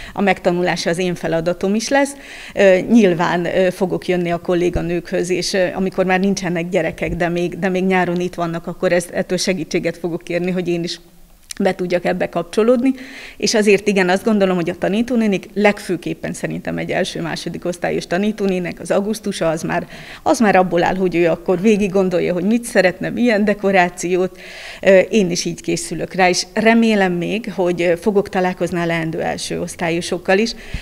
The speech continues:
Az iskolavezetésnek az a terve, hogyha a járványügyi korlátozásokon egy kicsit is, ö, ö, enyhítenek, akkor mi még szeretnénk az eddigi megszokottól eltérően nem csak, ö, márciusig folytatni, vagy áprilisig a beiskolázásig az iskola előkészítő programokat,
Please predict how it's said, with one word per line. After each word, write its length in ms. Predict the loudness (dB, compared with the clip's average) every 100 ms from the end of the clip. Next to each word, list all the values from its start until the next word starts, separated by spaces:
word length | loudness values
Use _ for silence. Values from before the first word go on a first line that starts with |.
| -4
Az 120 | 4
iskolavezetésnek 920 | 6 10 8 6 2 0 -2 -2 -2
az 120 | 0
a 200 | 2 0 -6 -2
terve, 460 | 2 2 2 0
hogyha 340 | -2 -6 -2 -2
a 80 | 0
járványügyi 600 | 0 0 -2 -4 -4 -6
korlátozásokon 1040 | -6 -6 -6 -8 -8 -8 -8 -10 -8 -8
egy 280 | -6 -8 -8
kicsit 320 | -8 -8 -8
is, 180 | -6 -4
ö, 140 | -2 -4 -8 -18 -6
ö, 80 | -2
enyhítenek, 680 | 0 0 -2 -4 -2 0 0
akkor 260 | 0 0
mi 120 | 0 0
még 160 | -2
szeretnénk 640 | -2 0 0 0 -6 -6
az 160 | -4 -2
eddigi 340 | -2 -2 -2
megszokottól 640 | -2 -2 -4 -6 -8 -8 -6
eltérően 640 | -6 -6 -8 -6 -6 -6 -10 -16 -2
nem 160 | 0
csak, 240 | 2 0 2
ö, 240 | 0 0
márciusig 640 | 0 0 -2 -4 -6 -6 -10
folytatni, 540 | -8 -6 -6 -8 -8
vagy 180 | -6 0
áprilisig 500 | 0 0 -4 -6 -4
a 60 | -4
beiskolázásig 920 | -4 -4 -4 -4 -4 -6 -6 -4 -2
az 180 | -2 -4
iskola 300 | -8 -4 -2
előkészítő 720 | -2 -4 -6 -6 -6 -8 -8
programokat, 760 | -6 -6 -4 -6 -4 -4 -4